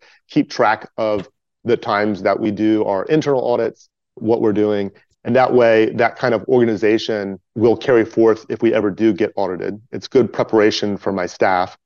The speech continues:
I'm a small practice, and so we don't have the administrative staff of a larger multi-specialty group or, or large derm practice. And so we need to make sure that we are staying clear and organized with our responses.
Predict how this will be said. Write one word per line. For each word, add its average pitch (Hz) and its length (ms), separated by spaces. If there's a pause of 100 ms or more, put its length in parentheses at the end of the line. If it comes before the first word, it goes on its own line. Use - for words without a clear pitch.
(300)
I'm 110 120
a 98 60
small 117 360
practice, 113 520
and 107 120
so 110 100
we 104 100
don't 123 200
have 101 300
the 104 100
administrative 101 640
staff 110 440
of - 120
a 92 60
larger 101 680 (560)
multi-specialty 107 580
group 104 380
or, 95 240
or 98 200
large 98 360
derm 101 180
practice. 123 400
And 104 160
so 101 380 (260)
we 117 140
need 113 80
to 113 80
make 104 200
sure 110 280
that 101 240
we 110 220
are 95 220
staying 95 560 (140)
clear - 400
and 110 140
organized 95 720
with 104 240
our 92 320
responses. 107 800